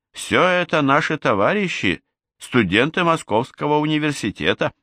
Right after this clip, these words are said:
И несмотря на столь резкую оценку университета будущим издателем «Колокола»,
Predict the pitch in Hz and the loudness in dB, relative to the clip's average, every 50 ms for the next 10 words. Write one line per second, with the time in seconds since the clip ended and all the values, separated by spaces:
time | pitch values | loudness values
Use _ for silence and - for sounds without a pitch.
0 | _ _ _ _ _ _ _ _ _ _ _ _ _ - 123 135 143 143 - - | _ _ _ _ _ _ _ _ _ _ _ _ _ 0 2 2 2 2 0 -2
1 | 127 127 - 147 135 123 120 117 - - 123 113 104 110 113 104 95 - - 92 | -4 -2 0 0 2 2 0 0 0 0 0 0 2 2 0 0 -2 -2 0 0
2 | 87 82 - - 98 95 90 - 80 82 85 80 78 80 80 78 82 82 80 - | 0 0 0 -2 -2 -2 -2 -2 -2 -2 -2 0 0 -2 -4 -4 -6 -8 -4 -2
3 | 95 87 - 78 78 80 82 85 82 80 78 - 82 85 87 82 78 82 82 80 | -2 -2 -2 -2 -4 -2 -2 -2 -2 -4 -4 -4 -2 -2 -2 -2 -2 -2 -2 -2
4 | - 82 78 78 76 73 - - 87 95 87 98 110 - 165 165 165 160 147 | -2 -2 -2 -2 -4 -4 -4 -2 0 0 2 0 0 0 0 2 2 0 0